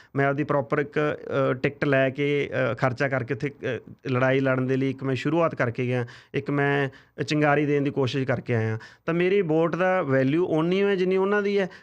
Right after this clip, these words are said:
ਪਰ ਇਹ ਹੈ ਵੀ ਮੈਂ, ਮੈਂ ਇਸ ਪਲੇਟਫਾਰਮ ਜ਼ਰੀਏ ਉਹਨਾਂ ਤੀਹ ਤੋਂ ਚਾਲੀ ਪਰਸੈਂਟ ਵੋਟਰਾਂ ਨੂੰ, ਅਹ, ਜ਼ਰੂਰ ਉਹ ਕਰੂੰਗਾ ਵੀ ਉਹ ਵੀ ਵੋਟ ਪਾਉਣ ਇਸ ਵਾਰ ਜ਼ਰੂਰ ਜਾਣ। ਹੋ ਸਕਦਾ ਉਹਨਾਂ ਦੀ ਜੋ, ਅਹ, ਦਿਲੀ ਤਮੰਨਾ ਸੀ, ਜੋ ਉਹਨਾਂ ਦੀਆਂ ਸੁਪਨਿਆਂ ਦੇ, ਅਹ, ਕੈਂਡੀਡੇਟ ਸੀ,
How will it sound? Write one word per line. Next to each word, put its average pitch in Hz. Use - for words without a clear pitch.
ਪਰ 135
ਇਹ 175
ਹੈ 202
ਵੀ 196
ਮੈਂ, 160
ਮੈਂ 151
ਇਸ 147
ਪਲੇਟਫਾਰਮ 143
ਜ਼ਰੀਏ 143
ਉਹਨਾਂ 170
ਤੀਹ 160
ਤੋਂ 156
ਚਾਲੀ 135
ਪਰਸੈਂਟ 127
ਵੋਟਰਾਂ 131
ਨੂੰ, 139
ਅਹ, 120
ਜ਼ਰੂਰ 127
ਉਹ 139
ਕਰੂੰਗਾ 139
ਵੀ 143
ਉਹ 147
ਵੀ 170
ਵੋਟ 135
ਪਾਉਣ 135
ਇਸ 127
ਵਾਰ 131
ਜ਼ਰੂਰ 123
ਜਾਣ। 147
ਹੋ 127
ਸਕਦਾ 135
ਉਹਨਾਂ 139
ਦੀ 147
ਜੋ, 139
ਅਹ, 127
ਦਿਲੀ 131
ਤਮੰਨਾ 127
ਸੀ, 123
ਜੋ 127
ਉਹਨਾਂ 135
ਦੀਆਂ 135
ਸੁਪਨਿਆਂ 123
ਦੇ, 123
ਅਹ, 117
ਕੈਂਡੀਡੇਟ 127
ਸੀ, 123